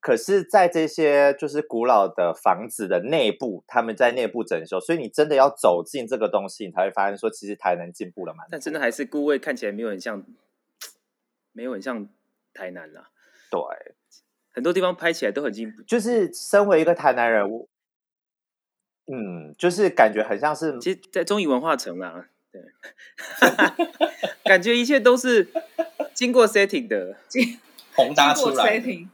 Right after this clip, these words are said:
Speaker 3: 过 setting。
Speaker 1: 对，对，对，就是我觉得他们，他们很努力要营造出乡下这个 image，然后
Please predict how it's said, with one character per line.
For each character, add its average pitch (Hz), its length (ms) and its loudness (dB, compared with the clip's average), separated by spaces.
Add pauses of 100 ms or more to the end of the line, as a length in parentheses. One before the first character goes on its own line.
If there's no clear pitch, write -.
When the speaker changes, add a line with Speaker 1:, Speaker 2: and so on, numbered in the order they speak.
Speaker 3:
过 151 140 8
setting。 95 180 6
Speaker 1:
对， - 20 -
对， 87 320 0
对， 78 420 -6
就 247 140 2
是 277 140 6
我 170 180 8
觉 190 120 2
得 202 60 4
他 208 180 6
们， 196 300 2 (160)
他 226 120 6
们 226 120 6
很 180 200 4
努 170 160 2
力 147 100 2
要 190 120 8 (160)
营 147 220 -4
造 156 300 6
出 127 760 -6 (160)
乡 165 280 4
下 170 200 8
这 160 120 4
个 139 180 4
image， 123 500 0
然 101 80 -4
后 113 240 4